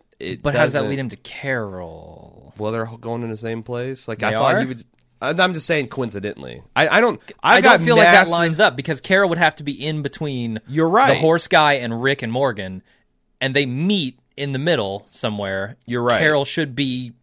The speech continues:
Speaker 2: at one of those points in,
Speaker 1: Uh,
Speaker 2: along the trail.
Speaker 1: Honestly, I have a lot of pro-, I have a lot of questions about this guy, this rosary guy, as we go along. I'm not
Speaker 2: Okay.
Speaker 1: ready to get there yet.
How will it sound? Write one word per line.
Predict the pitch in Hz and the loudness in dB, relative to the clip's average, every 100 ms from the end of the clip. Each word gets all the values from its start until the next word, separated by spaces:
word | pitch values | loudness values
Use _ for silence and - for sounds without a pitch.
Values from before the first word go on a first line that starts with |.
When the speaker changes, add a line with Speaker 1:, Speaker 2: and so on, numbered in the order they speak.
| _ _ _ - | _ _ _ -2
Speaker 2:
at | 135 | 0
one | 135 151 | 0 0
of | 139 123 | 0 0
those | 117 | -4
points | - 143 95 90 - | -2 -4 -4 -8 -8
in, | 107 | -6
Speaker 1:
Uh, | 107 | -6
Speaker 2:
along | 127 113 107 | -8 -6 -6
the | 104 98 | -8 -12
trail. | - 139 127 90 - | -12 -4 -4 -4 -2
Speaker 1:
Honestly, | 143 160 170 | -2 0 0
I | |
have | 156 | 0
a | |
lot | 127 117 113 113 | -2 0 2 2
of | 110 | 0
pro-, | 110 - | -4 -2
I | 107 | 0
have | 110 | 0
a | 107 | 0
lot | 104 95 | -2 -2
of | |
questions | - 101 - 85 76 78 73 - | -4 -8 -8 -12 -16 -16 -16 -14
about | 85 85 - | -8 -8 -8
this | 87 82 - | -12 -14 -8
guy, | 87 80 73 67 69 _ | -6 -6 -6 -10 -14 _
this | 80 82 | -18 -12
rosary | 90 90 82 80 76 | -8 -8 -8 -12 -10
guy, | 80 76 76 | -8 -8 -8
as | 82 82 | -8 -10
we | 82 | -10
go | 82 78 | -10 -8
along. | 82 85 76 76 | -8 -8 -8 -12
I'm | 104 | -6
not | 117 | -2
Speaker 2:
Okay. | 104 98 | -2 -2
Speaker 1:
ready | 87 - - | -6 -14 -20
to | 85 | -16
get | 87 - | -14 -10
there | 82 | -8
yet. | 78 78 80 | -8 -6 -6